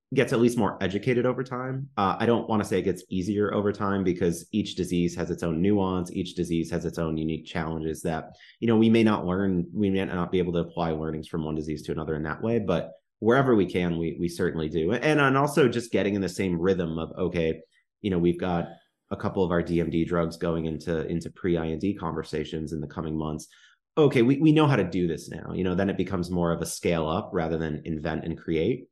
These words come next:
Whereas with my brother's drug, it was very much so like, okay, we as a, as a collective are trying to figure out how to,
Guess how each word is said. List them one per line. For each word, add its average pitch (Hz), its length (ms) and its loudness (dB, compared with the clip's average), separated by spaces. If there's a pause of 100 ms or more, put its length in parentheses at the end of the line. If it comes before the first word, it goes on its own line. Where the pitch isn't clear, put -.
(340)
Whereas 90 300 0
with 95 160 0
my 87 140 0
brother's 107 320 4
drug, 85 220 0
it 82 60 0
was 85 120 -2
very 85 220 0
much 82 240 -4
so 82 160 0
like, 78 180 -4
okay, 78 440 -2 (260)
we 95 320 4
as 85 160 2
a, 80 180 0
as 82 140 0
a 73 120 -2
collective 87 640 0
are 82 80 0
trying 85 180 -2
to - 80 -4
figure 82 220 2
out 78 220 -2
how 90 200 -2
to, 73 160 -4